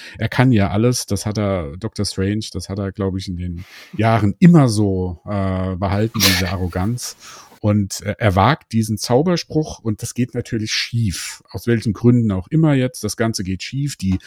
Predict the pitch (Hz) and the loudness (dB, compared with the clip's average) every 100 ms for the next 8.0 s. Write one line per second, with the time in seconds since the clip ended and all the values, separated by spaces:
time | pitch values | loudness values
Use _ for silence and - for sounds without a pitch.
0 | - - 92 104 139 - 101 - - 95 | -12 -8 0 2 2 2 -8 -10 -10 -4
1 | 101 131 - 101 98 104 131 117 123 117 | 0 0 0 -2 0 0 -2 2 2 2
2 | 110 104 113 117 110 117 - - 113 - | 0 -2 -2 0 -2 -2 -4 -4 -4 -4
3 | 117 - 98 101 113 110 90 92 120 120 | -4 -2 0 2 0 0 0 0 -2 -4
4 | 117 - 90 110 131 127 117 120 - - | -8 -6 -2 0 0 -2 0 -2 -4 -14
5 | - - - - 104 117 - 107 - 107 | -20 -20 -12 -4 -2 -2 -2 -4 -2 0
6 | 113 - 107 139 - - 107 110 110 107 | -2 -2 -4 -2 -4 -4 -2 0 -2 -4
7 | 92 95 90 101 113 113 - - 98 113 | -10 -12 -12 -10 -4 -4 -4 -6 -10 -12